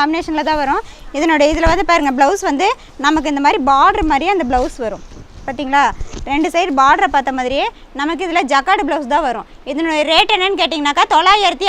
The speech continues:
ஐம்பது. இந்த காட்டன் வந்து என்னன்னாக்கா, பாருங்க, இதுல இருந்து பார்டர் வந்து நமக்கு டபுள் சைடு பார்டர் வரும். அதாவது ஒரு காப்பர் ஜரிகை, ஒரு சில்வர் ஜரிகை, அந்த மாதிரி கலந்த காம்பினேஷன்ல தான் புட்டாவுல இருந்து, பார்டர்ல இருந்து அந்த மாதிரி வரும். இதுவுமே சில்க் காட்டன் தான் நமக்கு. இதனுடைய ரேட் கேட்டிங்கனாக்கா வந்து நமக்கு தொள்ளாயிரத்தி ஐம்பது.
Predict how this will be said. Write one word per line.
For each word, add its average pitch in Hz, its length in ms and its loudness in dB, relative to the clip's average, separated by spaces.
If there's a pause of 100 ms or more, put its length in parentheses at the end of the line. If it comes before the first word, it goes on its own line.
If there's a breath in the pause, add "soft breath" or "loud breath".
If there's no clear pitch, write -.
(120)
ஐம்பது. 311 340 -2 (1040)
இந்த 302 220 0
காட்டன் 359 340 4
வந்து 330 240 0
என்னன்னாக்கா, 302 400 4 (100)
பாருங்க, 311 240 2
இதுல 285 140 -2
இருந்து 285 240 0
பார்டர் 330 340 4
வந்து 311 220 0
நமக்கு 320 240 -2
டபுள் 277 240 0
சைடு 349 200 -2
பார்டர் 269 280 2
வரும். 254 260 0 (180)
அதாவது 294 300 2
ஒரு 285 160 0
காப்பர் 302 340 4
ஜரிகை, 302 240 -2 (100)
ஒரு 330 120 -2
சில்வர் 320 320 -2
ஜரிகை, 302 240 -2
அந்த 269 140 -4
மாதிரி 320 180 -2
கலந்த 320 260 -2
காம்பினேஷன்ல 285 500 -2
தான் 320 120 -2
புட்டாவுல 320 420 -2
இருந்து, 294 200 -2 (440 loud breath)
பார்டர்ல 311 360 2
இருந்து 320 180 0
அந்த 285 140 -2
மாதிரி 302 180 0
வரும். 262 340 -6
இதுவுமே 381 260 0 (100)
சில்க் 381 200 -2
காட்டன் 302 320 -2
தான் 285 120 -2
நமக்கு. 247 260 -4 (360 loud breath)
இதனுடைய 302 380 0
ரேட் 339 240 -2
கேட்டிங்கனாக்கா 330 560 0
வந்து 320 220 -2
நமக்கு 320 260 -4
தொள்ளாயிரத்தி 339 560 2
ஐம்பது. 285 320 -2